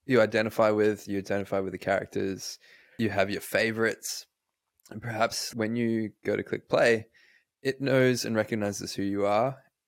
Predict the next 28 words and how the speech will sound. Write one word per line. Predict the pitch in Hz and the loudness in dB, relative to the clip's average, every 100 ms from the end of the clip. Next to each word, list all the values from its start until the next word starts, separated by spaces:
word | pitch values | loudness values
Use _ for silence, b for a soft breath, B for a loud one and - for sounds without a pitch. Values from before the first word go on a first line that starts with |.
| - | -6
and | 110 104 104 104 104 - - _ _ _ - | -2 -2 -2 -4 -8 -10 -18 _ _ _ -14
it | - | -10
knows | 95 104 101 95 - - | -4 -4 -4 -6 -12 -14
some | - 107 | -8 -2
basic | 101 101 - | 0 0 -4
details | 104 104 117 113 117 | -6 -2 2 2 0
about | 107 104 123 | -2 -2 0
you, | 139 | -2
either | 107 101 | -2 -4
your | 101 101 | -6 -6
name | 101 104 104 104 101 | -4 -4 -2 -4 -6
or, | 98 | -6
like, | 98 101 - | -4 -6 -4
your, | 98 101 - b b b b b - | -4 -4 -8 b b b b b -8
your | 101 92 | -6 -4
social | - 98 - | -2 -2 -2
media | 104 101 98 95 | -4 -2 -2 -4
handle | 98 95 98 98 | -4 -6 -4 -6
or | 92 - | -6 -4
something | 98 95 - | -6 -6 -12
like | - - | -10 -6
that, | - - - | -4 -6 -8
that | 107 - | -10 -6
you | 101 | -2
identify | 98 104 104 - 101 | 0 0 -2 0 0
with. | 98 101 104 _ _ _ _ B B _ | 0 -2 -4 _ _ _ _ B B _
And | - 110 | -4 0
then | 107 104 104 101 | 2 2 0 -4